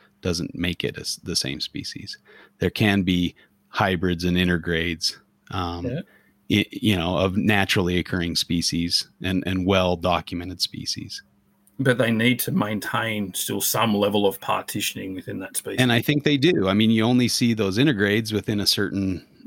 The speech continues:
Speaker 1: area in, in Australia. You told me how, how wide is that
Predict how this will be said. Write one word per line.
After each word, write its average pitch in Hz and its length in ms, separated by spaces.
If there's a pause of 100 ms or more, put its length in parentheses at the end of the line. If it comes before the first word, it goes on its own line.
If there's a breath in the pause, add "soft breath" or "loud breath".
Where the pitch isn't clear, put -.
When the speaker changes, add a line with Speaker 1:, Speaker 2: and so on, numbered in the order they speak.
(140)
Speaker 1:
area 101 640 (240)
in, 95 320
in 95 120
Australia. 95 400
You 92 120
told 104 220
me 101 80
how, 104 260
how 101 280 (420)
wide 98 340
is 98 120
that 101 300